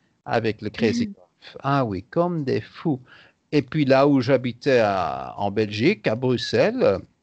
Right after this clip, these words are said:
Speaker 1: ben, c'était juste en face, de l'autre côté de la rue,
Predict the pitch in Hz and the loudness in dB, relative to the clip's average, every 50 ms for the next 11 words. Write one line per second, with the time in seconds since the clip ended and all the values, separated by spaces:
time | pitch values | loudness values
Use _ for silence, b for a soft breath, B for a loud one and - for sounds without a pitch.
0 | _ _ _ _ _ _ _ _ - - - - - - - - 143 151 143 - | _ _ _ _ _ _ _ _ -20 -20 -20 -20 -18 -6 0 2 2 2 2 0
1 | 160 - 185 175 151 135 190 262 311 - - - 269 254 240 - - 247 233 208 | 0 0 0 0 0 0 -2 -2 -2 -2 -2 -2 -2 -2 -2 -2 0 0 0 0
2 | - - - 185 226 269 269 - 285 262 - - 262 240 240 240 233 226 220 214 | -2 -4 -4 -2 -2 -2 -2 -2 -4 -4 -2 -2 -4 0 2 2 2 2 2 0
3 | 226 220 175 139 | -2 -2 -4 -6